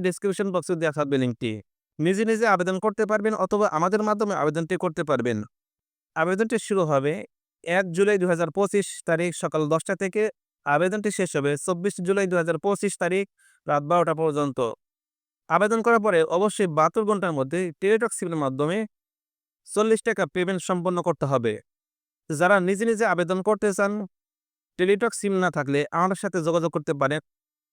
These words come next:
আমাকে বিকাশের মাধ্যমে পেমেন্ট করলে আমার টেলিটক সিম দিয়ে আপনার ইউজার আইডিটি দিয়ে পেমেন্ট সম্পন্ন করব। আবেদন করার পরে মাঠে কী কী কাগজপত্র নিয়ে যেতে হবে? এক নাম্বার, অ্যাডমিট কার্ড।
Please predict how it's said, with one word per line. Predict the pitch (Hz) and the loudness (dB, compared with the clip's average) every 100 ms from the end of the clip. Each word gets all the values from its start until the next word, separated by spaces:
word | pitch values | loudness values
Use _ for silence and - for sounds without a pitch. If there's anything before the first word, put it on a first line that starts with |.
| _ - | _ -4
আমাকে | 170 190 208 151 | 0 2 0 0
বিকাশের | 165 196 220 202 | -2 0 0 0
মাধ্যমে | 175 196 190 | 2 0 0
পেমেন্ট | 180 196 196 | 0 0 0
করলে | 175 143 170 - _ _ _ _ _ _ - | 2 2 0 -6 _ _ _ _ _ _ -4
আমার | 160 185 190 | 0 2 2
টেলিটক | 185 190 220 | 2 2 2
সিম | - 190 170 | 0 0 0
দিয়ে | 143 160 | 2 0
আপনার | 160 156 175 165 | 0 -2 -2 0
ইউজার | 165 202 202 | 0 2 0
আইডিটি | 175 156 160 147 | 0 -2 -4 -2
দিয়ে | 135 147 190 - - _ | 0 -2 -4 -12 -20 _
পেমেন্ট | 180 196 175 180 | -2 0 0 0
সম্পন্ন | 170 170 160 | 0 2 0
করব। | 143 127 113 107 - _ _ _ _ _ _ _ | 0 0 -2 -4 -10 _ _ _ _ _ _ _
আবেদন | 156 196 226 226 | 0 2 2 2
করার | 233 214 | 2 2
পরে | 190 165 156 | 0 0 2
মাঠে | 156 156 196 170 | 2 2 0 0
কী | 196 180 | -2 -2
কী | 202 | -2
কাগজপত্র | 165 156 151 160 170 160 | -2 -2 -2 -4 -2 0
নিয়ে | 151 | 0
যেতে | 135 139 | -2 0
হবে? | 131 120 117 110 _ - | 0 0 -4 -8 _ -8
এক | 170 202 | -4 0
নাম্বার, | 208 196 151 175 - _ _ _ _ _ _ _ _ - | 0 2 2 0 -6 _ _ _ _ _ _ _ _ -4
অ্যাডমিট | 180 190 208 - | -2 0 0 0
কার্ড। | 135 131 | 0 0